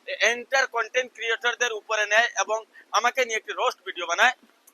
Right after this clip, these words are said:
তো বিষয়টি ইতিমধ্যে আজ সকাল থেকে অনেকজন, আহ, সে, সে বিষয়ে আমার সঙ্গে যোগাযোগ করেন। আমার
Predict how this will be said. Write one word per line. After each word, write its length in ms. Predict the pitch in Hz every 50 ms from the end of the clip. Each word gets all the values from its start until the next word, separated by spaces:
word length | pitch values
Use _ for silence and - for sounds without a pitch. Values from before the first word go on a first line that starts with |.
| _
তো 60 | - 202 196 -
বিষয়টি 300 | 202 196 254 254 247 254 240 202 202
ইতিমধ্যে 360 | - 247 233 240 233 - 233 202
আজ 80 | 208 -
সকাল 320 | - - - - - 247 233
থেকে 220 | 240 220 - 214 185 - _ _ _ _ _ -
অনেকজন, 520 | 190 208 220 240 240 - - - 254 269 254 214 _ _ _ _ _ _ - 165
আহ, 160 | 175 180 180 170
সে, 80 | - - - 160 170 170 170 _ _ -
সে 140 | - 226 220
বিষয়ে 320 | - 202 196 - 233 240 226
আমার 240 | 208 196 202 202 -
সঙ্গে 200 | - 214 208 - 175
যোগাযোগ 260 | 170 196 202 208 208 -
করেন। 160 | 214 220 233 240 - _ _ _ _ -
আমার 240 | - 190 214 220 220